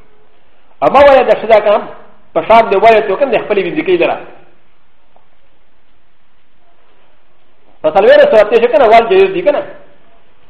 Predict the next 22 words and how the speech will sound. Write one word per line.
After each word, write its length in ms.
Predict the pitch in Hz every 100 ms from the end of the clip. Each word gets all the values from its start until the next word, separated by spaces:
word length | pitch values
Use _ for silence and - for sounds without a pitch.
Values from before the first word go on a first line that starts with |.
| - - - - -
یو 140 | 208
دا 140 | 233 240
چې 260 | 240 190
ته 100 | 226
دې 80 | 220
پر 160 | 214 202 -
سنگار 300 | 170 156 165
نه 80 | 151 135
جوړوي 260 | 127 139 311
کنه. 140 | 262 - - - - - - - - - - - - - - - - - - - - -
ته 60 | -
نه 140 | 196
غواړې 220 | 190 214 214
چې 60 | 185
مخکې 180 | 175 165 160
میک-، 300 | 196 208 -
میک 160 | 160 196
اپ 140 | 190
ته 60 | 160
قصې 220 | 147 -
ویلي 240 | 180 175
کنه. 240 | 202 294